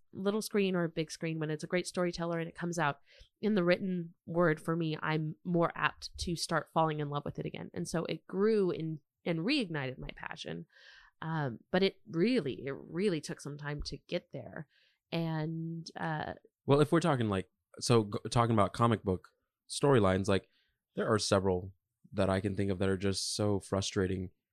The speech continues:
Speaker 2: in terms of, like, at a point where I just rage quit on a series. I'm like, "I'm done. I don't wanna finish," like
Speaker 1: Now I wanna know what he rage quits on.
Speaker 2: Well, Secret Empire is one.
Speaker 1: Oh, no.
Speaker 2: Like, I just, I
Speaker 1: But it was,
Speaker 2: ha-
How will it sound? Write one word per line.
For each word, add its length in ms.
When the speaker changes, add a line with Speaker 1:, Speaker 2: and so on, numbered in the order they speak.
Speaker 2:
in 140
terms 240
of, 100
like, 160
at 80
a 40
point 280
where 340
I 140
just 280
rage 480
quit 280
on 160
a 40
series. 320
I'm 120
like, 180
"I'm 140
done. 340
I 120
don't 220
wanna 280
finish," 480
like 240
Speaker 1:
Now 180
I 60
wanna 200
know 100
what 100
he 60
rage 200
quits 240
on. 160
Speaker 2:
Well, 360
Secret 320
Empire 320
is 100
one. 340
Speaker 1:
Oh, 640
no. 180
Speaker 2:
Like, 440
I 120
just, 340
I 320
Speaker 1:
But 100
it 60
was, 120
Speaker 2:
ha- 40